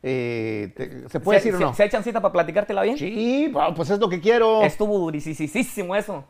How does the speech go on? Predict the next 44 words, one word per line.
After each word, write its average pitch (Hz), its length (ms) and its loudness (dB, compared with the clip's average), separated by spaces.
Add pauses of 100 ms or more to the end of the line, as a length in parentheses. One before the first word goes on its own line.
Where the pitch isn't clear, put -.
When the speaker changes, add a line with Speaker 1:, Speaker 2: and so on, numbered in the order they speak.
Speaker 1:
Échamelo. 185 500 2
Speaker 2:
Pues 151 100 4
ya 170 80 4
ves 202 160 -2
ahí, 190 220 2
a 185 80 4
ver 185 160 4
qué 185 80 0
van 185 160 6
a 180 40 0
sacar 180 320 4
ahí. 202 140 6
Speaker 1:
Ah. 165 580 2 (100)
<laughs> - 120 -16
Speaker 2:
Mira, 147 280 4 (520)
eh, 151 280 0
pasamos 196 320 2
en 202 100 0
una 214 160 0
ram, 214 400 -2 (340)
era 147 220 -2
una 170 160 -6
negra, 190 380 -4 (100)
que 143 120 -6
nos 117 80 -4
Speaker 1:
Ujú. 131 80 -6
Speaker 2:
le 131 60 -6
quitaron 143 280 0
los 143 100 -6
asientos. 147 440 -14 (140)
Speaker 1:
Ujú. 117 140 -10
Speaker 2:
No 139 140 -6
sé 156 160 -10
cuántas 175 400 -16
gentes 147 240 -14
íbamos 151 180 -10
ahí, 139 240 -10
no 147 220 -10
sé 160 100 -6
si 165 120 -12
cabíamos 139 420 -2
treinta, 160 400 -6 (560)
pero 127 280 0
yo 156 600 0